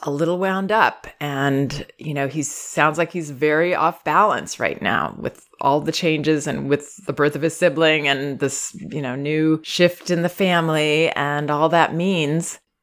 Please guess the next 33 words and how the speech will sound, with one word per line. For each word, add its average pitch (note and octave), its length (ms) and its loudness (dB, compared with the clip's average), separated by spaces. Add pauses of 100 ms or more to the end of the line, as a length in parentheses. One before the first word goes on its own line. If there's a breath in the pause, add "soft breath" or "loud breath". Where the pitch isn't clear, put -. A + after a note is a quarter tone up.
(420)
I'm D#3 140 0
sure F#3 260 0
he D3+ 160 -6
does G3+ 600 2
appreciate C#3 500 0
his B2 120 -4
sister, C#3 400 -4
but C#3 500 0
he's F#3+ 220 -6
just A3 200 -2
a A#3+ 60 4
little A3 320 2
out A3+ 180 2
of G#3 100 2
himself E3 640 0
a D#3 60 -4
lot D#3 200 4
of C#3+ 60 0
the D#3+ 80 0
time D#3 500 0
when C#3 260 0
he's D3 680 -2
with F3+ 280 4
her. - 240 0 (1300)
And F3 160 -2
so F#3 240 0
I, F#3 240 4
I F#3+ 60 2
think D4 200 -6
it's D#4+ 140 -4
actually G#3 340 -2
more D#3+ 480 2
than C#3+ 640 0